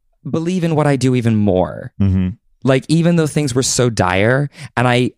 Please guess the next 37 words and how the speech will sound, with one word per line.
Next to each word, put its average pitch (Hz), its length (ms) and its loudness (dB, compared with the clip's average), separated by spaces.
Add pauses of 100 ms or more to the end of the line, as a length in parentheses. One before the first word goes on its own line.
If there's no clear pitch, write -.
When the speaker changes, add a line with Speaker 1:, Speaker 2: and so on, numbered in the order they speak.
Speaker 1:
I 117 160 0
didn't 127 260 0
know, 110 340 2
like, 101 360 0
if 107 120 -4
there 113 140 2
was 104 180 0
even, 101 180 -2
like, 98 160 -2
an 104 80 0
industry 101 340 -2
to 101 60 -4
come 107 240 -4
back 98 320 -2
to, 113 420 0 (360)
you 123 100 2
Speaker 2:
Right. 120 60 4
Speaker 1:
know? 113 240 0 (280)
Um, 98 420 -2 (360)
but 139 160 -2
it 143 120 -2
just 147 160 -2
made 151 160 0
me 147 100 0
think, 143 240 -4
like, 123 180 0
gosh, 120 400 0
like, 110 300 -2 (880)
there 143 220 0
is 139 280 0
worth 123 320 0
in 104 160 -2
this. 82 260 -4
And 110 140 -2
there's 117 160 0
people 131 420 -2
f-, - 260 -10